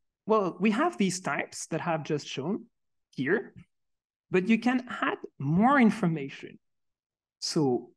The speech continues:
this is a margin text, but it is a footnote. You can add a subtype so that the idea is that everyone names things the same way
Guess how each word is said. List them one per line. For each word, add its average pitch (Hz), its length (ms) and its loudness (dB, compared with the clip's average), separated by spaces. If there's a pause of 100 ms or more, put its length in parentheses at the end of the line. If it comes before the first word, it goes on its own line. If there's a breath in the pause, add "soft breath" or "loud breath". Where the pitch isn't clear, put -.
this 190 280 2
is 156 300 0
a 143 40 -4
margin 156 500 0
text, - 460 -12 (920)
but 190 200 2 (500)
it 135 160 -6
is 190 320 -2
a - 60 -10
footnote. 170 760 -4 (600)
You 170 120 0
can 185 200 0
add 196 180 0
a 147 60 0
subtype - 800 -2 (500)
so 359 240 2
that 160 200 0
the 214 100 -2
idea 247 340 0
is 170 200 -2
that - 280 -8 (800)
everyone 185 640 2
names 208 380 0
things 208 340 -2
the 170 120 -4
same 185 400 -2
way 151 360 -2